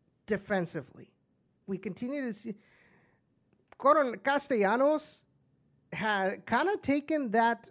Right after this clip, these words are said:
role of captaincy, that role of a leader in the back,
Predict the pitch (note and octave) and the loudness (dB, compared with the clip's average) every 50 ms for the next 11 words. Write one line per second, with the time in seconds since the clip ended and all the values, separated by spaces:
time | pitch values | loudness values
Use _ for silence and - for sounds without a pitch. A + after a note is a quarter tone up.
0 | _ - - G3 E3+ E3+ F3+ F#3 G3+ A#3 B3+ C#4 C#4+ - - - G3 E3+ - - | _ -6 -6 -4 -2 2 4 4 4 4 2 0 -4 -6 -2 -2 -2 -2 -2 -4
1 | - - - - - C#4+ C#4 B3 - C#4+ C4+ C4 A#3 A#3+ A#3+ G#3+ A3 A#3 A#3 B3+ | -4 -4 -4 -2 -4 -8 -8 -6 -6 -6 -2 2 2 2 2 2 4 4 6 6
2 | C4+ B3+ A#3+ G3 F#3+ F3 E3 E3+ F3+ G#3+ A#3+ B3+ C4 B3+ B3+ A3 E3 D#3 - E3 | 6 6 4 4 0 0 0 0 -2 -2 -2 -2 -2 -2 -2 -4 -4 -2 -2 -2
3 | F3+ A#3 C4+ - - | -2 -2 -4 -6 -10